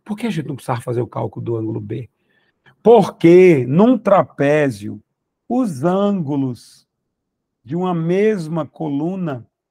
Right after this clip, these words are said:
somados dão cento e oitenta sempre. Então, nós temos ali o ângulo C. Ah, desculpa, não é o B não, gente, eu errei, é o D. É o ângulo D, ó. Por quê? Porque aqui é a letra D, o ângulo D. O ângulo B,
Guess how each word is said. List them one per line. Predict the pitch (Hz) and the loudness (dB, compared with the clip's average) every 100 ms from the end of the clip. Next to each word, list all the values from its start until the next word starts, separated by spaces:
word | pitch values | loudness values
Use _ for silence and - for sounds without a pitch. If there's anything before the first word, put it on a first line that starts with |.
| _ _ | _ _
somados | _ 180 156 156 165 156 | _ -10 -4 -4 -4 -8
dão | 175 165 | -8 -6
cento | 170 170 | -8 -8
e | 185 | -10
oitenta | 180 147 143 135 | -10 -8 -10 -10
sempre. | 127 143 135 _ _ _ _ _ _ _ _ _ 170 | -16 -16 -16 _ _ _ _ _ _ _ _ _ -14
Então, | 165 151 139 131 135 | -8 -4 -4 -6 -8
nós | 147 143 | -8 -6
temos | 160 151 | -6 -2
ali | 156 143 | -2 -2
o | 139 | -2
ângulo | 151 170 | -4 -6
C. | 165 - - | -8 -12 -6
Ah, | 151 160 | 0 0
desculpa, | 160 175 170 170 170 | 0 -8 -6 -4 -2
não | 175 | 0
é | |
o | 202 | 0
B | 160 196 | 0 -2
não, | 185 196 | -2 -2
gente, | 156 165 135 | -2 -4 -4
eu | 160 | -4
errei, | 156 165 170 | -2 -2 0
é | 170 | -2
o | 175 | -4
D. | 127 170 143 - _ _ _ _ _ | -2 0 -2 -8 _ _ _ _ _
É | 135 | -8
o | 143 | -8
ângulo | 156 190 170 | -6 -8 -8
D, | 120 151 135 110 _ | -4 -2 -4 -8 _
ó. | 147 135 110 _ _ _ _ _ _ _ _ _ _ _ _ _ _ _ _ | -6 -6 -6 _ _ _ _ _ _ _ _ _ _ _ _ _ _ _ _
Por | 160 | -12
quê? | 139 135 | -10 -10
Porque | - | -10
aqui | - 151 | -8 -6
é | |
a | |
letra | 143 143 170 | -6 -6 -8
D, | 120 131 120 - _ | -4 -6 -6 -10 _
o | 139 | -8
ângulo | 131 160 | -6 -6
D. | 131 123 107 _ _ _ _ _ _ _ | -4 -8 -8 _ _ _ _ _ _ _
O | 247 202 | 4 4
ângulo | 180 165 165 | 4 2 0
B, | 127 113 | -2 -10